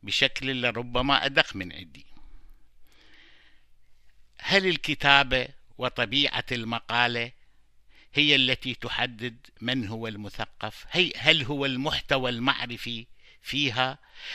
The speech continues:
هل ال-، ما نقرأ الآن من الآلاف من الكتاب التي تعم جوانب السياسة فيها في مح-،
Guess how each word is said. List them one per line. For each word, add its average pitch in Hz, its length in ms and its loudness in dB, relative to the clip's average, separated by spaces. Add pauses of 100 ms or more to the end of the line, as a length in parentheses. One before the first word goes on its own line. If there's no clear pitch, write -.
(100)
هل 202 180 8
ال-، 180 200 -2
ما 156 180 4
نقرأ 151 400 2
الآن 147 320 0
من 139 200 0
الآلاف 135 680 2
من 117 160 -6
الكتاب 120 720 -2
التي 120 560 -8
تعم 123 600 2 (540)
جوانب 123 580 2
السياسة 113 800 -2 (360)
فيها 104 760 -4
في 120 240 -8
مح-، 117 200 -8